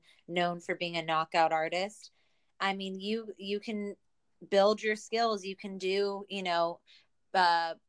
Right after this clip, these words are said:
you know, learn these, these newer forms of martial arts or build the skills where you didn't necessarily have them in your arsenal. But if you can't take a punch like that, um, I just don't think that he has any business being back there. And really, there's only a collective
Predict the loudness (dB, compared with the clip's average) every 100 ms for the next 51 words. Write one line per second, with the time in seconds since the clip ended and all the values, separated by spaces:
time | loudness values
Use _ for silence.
0 | _ _ _ _ -10 -8 -8 -8 -6 -8
1 | -8 -10 -2 -2 -2 -4 -2 0 0 0
2 | 0 -2 -8 2 4 4 2 4 4 2
3 | -4 -2 -4 -4 -14 -4 -4 -4 -8 -8
4 | -8 -6 -6 -6 -10 -4 -2 -2 2 2
5 | 2 -10 -12 -6 -6 -6 -10 -10 -8 -10
6 | -8 -8 -6 -8 -8 -6 -6 -6 -4 -4
7 | -4 -2 -4 0 2 2 0 -8 _ _
8 | _ _ -2 0 -4 -6 -4 -4 -4 -10
9 | -10 -8 -10 -6 -4 2 2 0 -8 -4
10 | -4 -4 -8 -8 -6 2 8 8 8 0
11 | 0 -2 -14 4 6 6 6 6 6 0
12 | -2 -2 -4 -6 -6 -4 -4 -6 -2 4
13 | 4 4 -4 -4 -4 -8